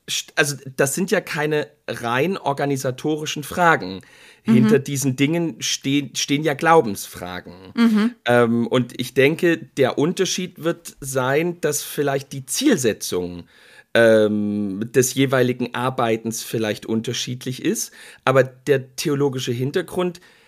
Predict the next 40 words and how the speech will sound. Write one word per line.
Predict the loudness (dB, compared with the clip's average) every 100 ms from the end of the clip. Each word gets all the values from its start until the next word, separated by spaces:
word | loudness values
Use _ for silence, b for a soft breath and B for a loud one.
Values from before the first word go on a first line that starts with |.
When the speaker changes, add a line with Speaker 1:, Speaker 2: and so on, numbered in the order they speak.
| b _
Speaker 1:
ist | -2 0
ja | 0
doch | 2 2
ein | 0 -4
interessanter, | -4 -4 -4 -2 0 0
denn | 0 -2 -2 B B -20 -16 -12 -6
sozusagen | -2 0 2 2 2
machen | 0 0 -2 -4
die | 0
Dominikaner, | 2 2 -2 -4 -2 0 -2
die | -4 0
Dominikaner | 2 4 2 0 0
haben | 0
das | -2 -2
ja | -2
nicht | -4
gemacht, | -2 -2 -2 -4
weil | 0 0
sie | -2
die | -8 -8
Idee | -4 -2 -2
von | -2
Demokratie | -2 -2 -2 -4 -2 0
super | 0 -2 -4
finden, | -2 -2 -2
sondern | -2 0 0 -2
die | -4
haben | 0 0
ja | 2
einen | 0
anderen | 0 4 4 4
Beweggrund. | -2 -4 -8 -8 -8 -6 -4 -8 B B B B
Und | 0 0
ist | -2 -4 2
der | 2
Beweggrund, | 4 2 0 0 -4 0
dass | -2 -2
man | -2 -2
sagt, | 0 -2 -2 -2
ähm, | 0 2